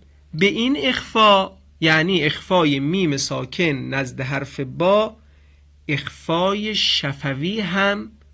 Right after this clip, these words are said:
گفته‌اند. چرا؟ برای اینکه هر دو حرف میم و با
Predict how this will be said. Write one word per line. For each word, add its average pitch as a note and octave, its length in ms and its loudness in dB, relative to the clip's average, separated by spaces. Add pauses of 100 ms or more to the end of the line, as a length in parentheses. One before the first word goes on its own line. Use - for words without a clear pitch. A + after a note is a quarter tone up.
(140)
گفته‌اند. C3+ 680 -4 (680)
چرا؟ F#3 600 0 (760)
برای F#3 360 2
اینکه D#3+ 580 -2 (260)
هر D3 420 0
دو C#3+ 280 -2
حرف E3+ 460 0
میم C3+ 760 -2
و C3 100 -2
با F3+ 520 0